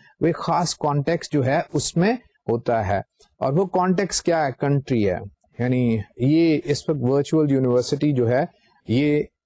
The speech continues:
اس میں جو بھی کام ہو رہا ہے، اس یونیورسٹی کے کانٹیکسٹ میں ہو رہا ہے۔ یہ یونیورسٹی جو ہے، اس کا، یہ پاکستان کے اندر ہے، تو یہ پاکستان کے اندر کانٹیکسٹ میں یہ ورک کر رہی ہے۔ تو ہر آرگنائزیشن میں،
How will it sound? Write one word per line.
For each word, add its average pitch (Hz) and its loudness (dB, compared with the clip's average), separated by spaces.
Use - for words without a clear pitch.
اس 127 -2
میں 147 0
جو 139 2
بھی 180 2
کام 117 -2
ہو 104 2
رہا 120 0
ہے، 143 -2
اس 139 -2
یونیورسٹی 135 0
کے 170 2
کانٹیکسٹ 120 -2
میں 113 2
ہو 104 2
رہا 104 0
ہے۔ 110 -2
یہ 180 2
یونیورسٹی 180 0
جو 143 0
ہے، 156 0
اس 147 -2
کا، 160 0
یہ 147 2
پاکستان 185 0
کے 170 0
اندر 135 0
ہے، 107 0
تو 131 -2
یہ 131 2
پاکستان 143 -2
کے - 0
اندر 135 0
کانٹیکسٹ 127 -4
میں 135 0
یہ 135 2
ورک 120 0
کر 110 -2
رہی 110 2
ہے۔ 107 0
تو - 0
ہر 233 -2
آرگنائزیشن 156 0
میں، 160 0